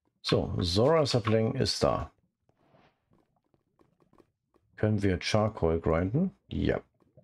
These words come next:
Gut. Dann grinde doch mal die Charcoal. Und dann haben wir Zora Steel Ingot. Gut, dann haben wir das auch erledigt.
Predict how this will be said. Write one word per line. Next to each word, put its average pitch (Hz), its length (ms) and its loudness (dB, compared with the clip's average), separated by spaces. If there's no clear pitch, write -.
Gut. - 320 -2
Dann 127 380 2
grinde 101 400 2
doch 101 140 2
mal 87 280 2
die 82 140 -2
Charcoal. - 560 -2
Und 151 140 0
dann 104 100 0
haben 87 180 0
wir 120 180 4
Zora 87 340 2
Steel - 280 -2
Ingot. 90 340 0
Gut, - 200 -2
dann 71 80 -4
haben 80 120 -2
wir 76 60 -2
das 80 200 -2
auch 80 180 0
erledigt. 95 600 -2